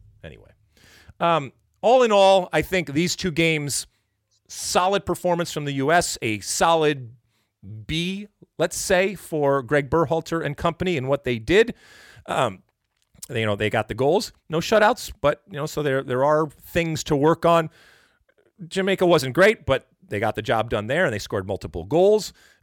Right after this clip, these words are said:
And then, you know, they got the, uh, win against a, a much better and much more competitive side in, uh, in, in Northern Ireland. And, y-, you know, I, I know a lot of people are saying, "Why are we playing this team? Why play?" You're taking whatever's available.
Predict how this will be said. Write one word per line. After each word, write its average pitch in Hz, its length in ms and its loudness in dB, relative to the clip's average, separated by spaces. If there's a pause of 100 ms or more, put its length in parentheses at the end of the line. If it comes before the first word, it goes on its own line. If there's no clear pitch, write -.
And 131 180 -4
then, 139 280 -2
you - 80 -10
know, 131 100 -2
they 131 120 -2
got 127 220 0
the, 135 200 -6
uh, 131 160 -2
win 143 180 -6
against 135 340 -6
a, 120 180 -4 (100)
a 110 80 -8
much 123 340 -4
better 131 380 2 (340)
and 120 120 -8
much 127 180 -4
more 123 140 -6
competitive 131 520 -4
side 120 520 -4
in, 123 400 -12
uh, 120 360 -8 (360)
in, 117 220 -6
in 123 180 -6
Northern 131 340 0
Ireland. 135 520 -4 (200)
And, 127 280 -6 (340)
y-, - 120 -18
you 180 120 -8
know, 143 80 0
I, 170 180 0
I - 20 0
know 190 120 2
a - 20 2
lot 175 140 4
of - 40 -8
people 160 220 -2
are 131 60 2
saying, 127 180 -2
"Why 180 140 2
are - 20 0
we 185 60 -2
playing 156 180 -8
this 156 140 -6
team? 143 160 -12
Why 139 100 -10
play?" - 120 -14 (600)
You're - 140 -18
taking 143 340 -10
whatever's 85 400 -10
available. - 460 -18